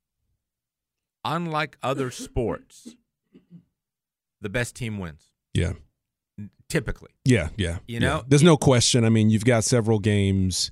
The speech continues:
Speaker 1: Yep.
Speaker 2: I mean,
Speaker 1: Best of
Speaker 2: now,
Speaker 1: seven.
Speaker 2: health plays a part of it, right?
Speaker 1: A-, absolutely.
Speaker 2: But considering the guys that are out on the court that are able to play, y-, y-, you can, you can say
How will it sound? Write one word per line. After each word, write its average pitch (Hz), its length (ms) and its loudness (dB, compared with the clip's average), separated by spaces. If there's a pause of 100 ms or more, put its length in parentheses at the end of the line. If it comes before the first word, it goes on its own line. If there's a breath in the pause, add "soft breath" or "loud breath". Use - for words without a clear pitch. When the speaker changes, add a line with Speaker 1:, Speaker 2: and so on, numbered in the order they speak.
Speaker 1:
Yep. 107 260 -14
Speaker 2:
I 143 40 2
mean, 135 140 2 (240)
Speaker 1:
Best 143 140 -4
of 147 40 4
Speaker 2:
now, 135 180 2
Speaker 1:
seven. 131 580 -2
Speaker 2:
health 147 400 4 (160)
plays 135 240 4
a 131 60 2
part 127 280 2
of 95 140 -2
it, 98 180 -6
right? 101 360 -2 (100)
Speaker 1:
A-, - 20 -14
absolutely. 127 720 -8 (100)
Speaker 2:
But 127 400 4 (300)
considering 170 500 4
the 151 80 2
guys 143 360 4
that 120 120 4
are 117 60 2
out 139 180 2
on 147 80 2
the 143 100 2
court 107 460 -2
that 110 160 0
are 104 60 0
able 123 240 2
to 117 60 2
play, 98 540 2 (460)
y-, - 60 -10 (100)
y-, - 300 -12
you 147 260 2
can, 131 340 2
you 143 140 2
can 123 180 2
say 110 460 2